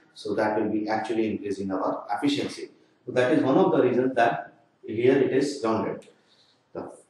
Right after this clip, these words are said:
la-, fourth conductor neutral is grounded over here and taken from here.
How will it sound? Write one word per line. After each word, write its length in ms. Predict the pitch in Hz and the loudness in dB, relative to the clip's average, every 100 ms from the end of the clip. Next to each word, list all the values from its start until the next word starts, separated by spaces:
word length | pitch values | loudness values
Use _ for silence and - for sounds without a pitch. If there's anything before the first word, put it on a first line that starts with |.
| - | -8
la-, 420 | 90 90 82 - | -4 -4 -4 -2
fourth 280 | - 170 - | 2 2 2
conductor 420 | 104 95 101 101 | -2 -2 -4 -2
neutral 300 | 110 113 117 | 0 2 4
is 640 | 110 - - - - - 113 | 2 0 -8 -6 -8 -8 -2
grounded 320 | 117 127 131 | 2 4 6
over 200 | 127 131 | 6 6
here 200 | 139 - | 4 4
and 140 | - | 0
taken 300 | 113 110 107 | 0 0 -2
from 200 | 110 110 | -2 0
here. 240 | 143 131 | 2 2